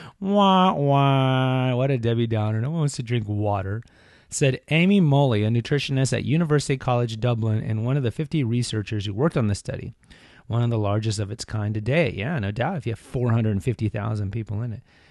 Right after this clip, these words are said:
She should have said, like, healthy alternatives like, I don't know, kombucha or unsweetened tea or coffee or something like that. Water.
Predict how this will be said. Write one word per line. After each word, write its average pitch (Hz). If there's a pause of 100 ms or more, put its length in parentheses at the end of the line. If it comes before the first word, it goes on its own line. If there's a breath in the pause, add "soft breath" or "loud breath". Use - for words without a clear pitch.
She -
should 311
have 285
said, 190
like, 123
healthy 143
alternatives 127
like, 110
I -
don't 143
know, 107
kombucha 107 (580)
or 131
unsweetened 123
tea 113
or 90
coffee 104
or -
something 98
like 95
that. 95 (540)
Water. -